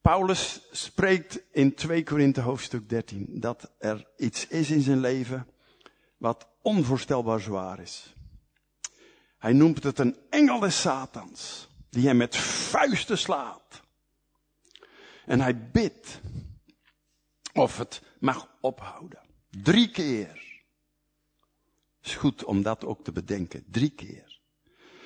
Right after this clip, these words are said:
Als er nood in je leven is, moet je niet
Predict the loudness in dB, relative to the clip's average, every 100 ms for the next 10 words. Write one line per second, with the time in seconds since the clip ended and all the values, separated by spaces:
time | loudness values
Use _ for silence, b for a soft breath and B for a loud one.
0 | B B B -10 -2 2 2 2 2 4
1 | 4 4 0 2 2 2 -2 -10 -16 -20
2 | _ _ _ b b b b b 0 4
3 | 4 4 2